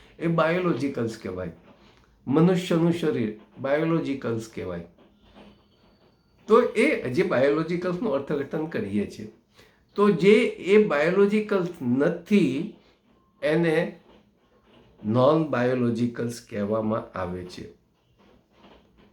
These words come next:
આગળ અર્થઘટન કરે છે Googles, non bio-, non biologicals એટલે, એટલે એ આઈ,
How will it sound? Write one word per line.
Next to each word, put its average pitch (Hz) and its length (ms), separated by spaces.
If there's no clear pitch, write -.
આગળ 196 280
અર્થઘટન 170 720
કરે 113 300
છે - 340
Googles, 120 320
non 160 260
bio-, 139 520
non 139 220
biologicals 113 840
એટલે, 95 320
એટલે 208 360
એ 240 240
આઈ, 120 380